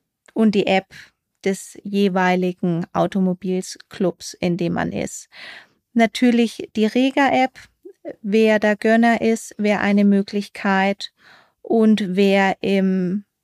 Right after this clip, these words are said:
tirolerischen, bayerischen Südtirol-Raum unterwegs ist, gibt es unter anderem die S O S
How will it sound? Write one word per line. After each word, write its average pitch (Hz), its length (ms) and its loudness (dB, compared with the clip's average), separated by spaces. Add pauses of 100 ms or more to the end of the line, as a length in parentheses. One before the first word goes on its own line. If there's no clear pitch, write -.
(240)
tirolerischen, 220 1300 0
bayerischen 202 720 0
Südtirol-Raum 196 1300 0
unterwegs 190 640 -4
ist, - 380 -6 (400)
gibt - 280 -2
es 202 120 -4
unter 196 320 0
anderem 185 560 0
die 180 180 -4
S - 240 -4
O 180 40 -2
S - 360 -4